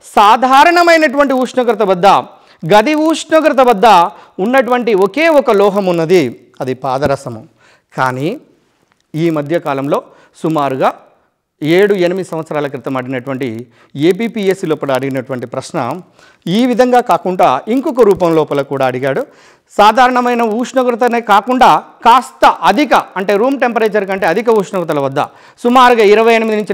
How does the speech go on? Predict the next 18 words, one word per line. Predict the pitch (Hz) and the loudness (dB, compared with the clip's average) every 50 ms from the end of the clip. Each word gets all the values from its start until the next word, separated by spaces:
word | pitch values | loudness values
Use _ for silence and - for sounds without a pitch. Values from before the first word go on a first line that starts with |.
| 180 | 0
నలభై | 180 185 190 202 202 180 | 0 2 2 2 2 0
డిగ్రీల | 180 165 170 170 | 0 0 -2 -2
సెంటీగ్రేడ్ | 165 170 160 151 156 147 151 147 139 | -2 -4 -6 -6 -4 -4 -4 -2 0
ఆ | 139 | -2
ప్రాంతం | 131 - 156 156 170 165 170 160 143 135 | -2 -2 -2 -4 -2 -2 -2 -2 -2 -4
వద్ద | 131 123 143 160 220 - - _ _ _ _ _ _ - 214 | -4 -2 -2 -2 -2 -4 -10 _ _ _ _ _ _ 0 2
ఉండబడినటువంటి, | 262 294 311 294 277 262 254 240 190 226 240 233 220 254 202 165 165 185 214 - - _ _ _ _ - | 4 6 6 6 4 2 2 0 0 0 0 2 4 4 4 4 2 0 -2 -6 -12 _ _ _ _ -2
ద్రవస్థితి | 156 202 233 294 302 - - 330 262 339 | 0 0 2 2 0 0 -2 -2 0 2
లోపల | 302 311 302 - 294 294 | 4 4 4 4 2 2
ఉండబడినటువంటి | 277 277 269 277 269 262 254 247 240 202 233 254 220 208 | 2 4 2 2 2 2 0 0 0 0 0 0 2 2
లోహాలను | 196 214 254 254 233 269 285 311 320 330 320 | 4 4 4 4 4 4 4 4 4 2 2
కూడా | 320 311 302 302 294 247 | 0 2 4 4 6 6
అడగటం | 233 240 240 202 226 208 | 4 4 4 2 2 2
జరిగింది. | 190 180 160 151 143 123 110 117 - _ _ _ - - - | 2 0 0 0 -2 -6 -8 -12 -16 _ _ _ -16 -2 2
అలాంటి | 175 196 226 247 302 339 320 339 240 | 4 6 6 6 4 4 2 0 2
ప్రశ్నలకు | 294 269 247 - 285 269 269 240 269 240 220 | 0 0 2 2 2 2 4 4 2 2 2
నేను | 226 247 262 | 2 2 2
అనుకుంటాను, | 285 285 294 277 247 269 254 247 277 320 | 2 2 0 2 2 4 4 4 2 -2